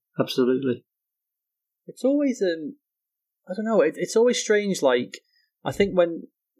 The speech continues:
Speaker 2: sort of famous people pass away, you can tell the ones that were nice and the ones that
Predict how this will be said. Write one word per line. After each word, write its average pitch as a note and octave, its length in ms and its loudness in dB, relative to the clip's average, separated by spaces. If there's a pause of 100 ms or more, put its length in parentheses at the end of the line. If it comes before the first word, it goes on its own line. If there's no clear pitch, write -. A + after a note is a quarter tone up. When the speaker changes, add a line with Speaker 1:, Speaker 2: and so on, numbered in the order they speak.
(140)
Speaker 2:
sort D3+ 200 0
of - 60 -12
famous D3 260 2
people C#3+ 320 0
pass C#3+ 320 -6
away, C#3+ 420 0 (480)
you D#3+ 200 -4
can F#3+ 280 -4
tell D#3 520 -2 (160)
the C3+ 80 2
ones B2+ 320 0
that - 120 0
were A#2+ 120 -2
nice A#2 500 -8 (260)
and B2+ 140 -2
the B2+ 60 2
ones B2 320 -2
that B2 160 2